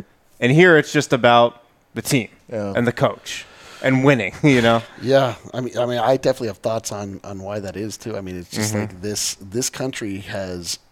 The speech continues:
Speaker 3: had to circle their wagons.
Speaker 1: Totally.
Speaker 3: Like, they are, they were a team with a larger, uh, collective that then splintered.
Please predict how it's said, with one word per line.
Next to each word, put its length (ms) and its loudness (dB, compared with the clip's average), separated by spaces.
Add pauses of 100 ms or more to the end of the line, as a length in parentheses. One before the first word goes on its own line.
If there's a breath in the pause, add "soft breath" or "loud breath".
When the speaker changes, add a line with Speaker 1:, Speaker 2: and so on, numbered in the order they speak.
(320)
Speaker 3:
had 220 -8
to 80 -8
circle 420 -6
their 200 -10
wagons. 600 -10
Speaker 1:
Totally. 380 -2
Speaker 3:
Like, 220 -10
they 340 0
are, 520 -4
they 280 -4
were 540 -2
a 80 -6
team 400 -4
with 160 -8
a 40 -6
larger, 840 -6 (320)
uh, 200 -8 (120)
collective 720 -4
that 220 -10
then 420 -6 (840 soft breath)
splintered. 580 -4